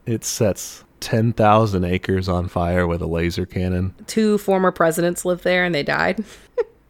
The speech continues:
Speaker 1: Yeah, uh, they li-, killed a hundred and thirteen people and two ex-presidents. Like, also some important people
Speaker 2: <laughs> That's a
Speaker 1: died.
Speaker 2: big deal.
Speaker 1: Uh, one of the things I liked on it were the ads.
Speaker 2: Yes, the ads were very good. The, like, f-,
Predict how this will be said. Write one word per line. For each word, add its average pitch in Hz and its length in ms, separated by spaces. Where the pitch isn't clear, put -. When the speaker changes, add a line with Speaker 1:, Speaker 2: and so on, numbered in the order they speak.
Speaker 1:
Yeah, 131 360
uh, 120 140
they 113 320
li-, 120 160
killed 139 240
a 127 60
hundred 131 300
and 107 100
thirteen 117 400
people 104 460
and 117 240
two 113 240
ex-presidents. 95 840
Like, 85 220
also 107 280
some 98 180
important 92 420
people 85 220
Speaker 2:
<laughs> - 20
That's 127 160
a 165 60
Speaker 1:
died. 175 180
Speaker 2:
big - 140
deal. 180 300
Speaker 1:
Uh, 107 260
one 123 200
of 156 80
the 185 100
things 160 260
I 147 120
liked 143 280
on 139 80
it 143 60
were 123 160
the 107 180
ads. 104 540
Speaker 2:
Yes, 208 320
the 180 180
ads 190 300
were 196 80
very 190 320
good. 208 640
The, 170 180
like, 170 200
f-, - 260